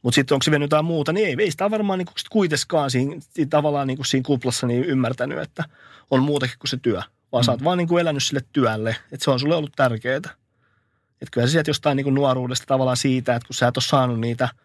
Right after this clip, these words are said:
Speaker 1: parhaimpia kortteja siihen, niin tavallaan se tulee sieltä, että sä haluat sit niinku onnistua sitä kautta,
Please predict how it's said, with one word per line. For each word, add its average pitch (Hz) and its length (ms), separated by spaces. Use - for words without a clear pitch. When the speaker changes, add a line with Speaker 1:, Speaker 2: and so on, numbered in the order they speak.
Speaker 1:
parhaimpia 110 440
kortteja 120 460
siihen, 151 320
niin - 200
tavallaan 131 320
se 147 60
tulee 117 220
sieltä, 117 360
että 123 100
sä 127 80
haluat 120 240
sit 127 120
niinku 131 200
onnistua 123 400
sitä 120 280
kautta, - 380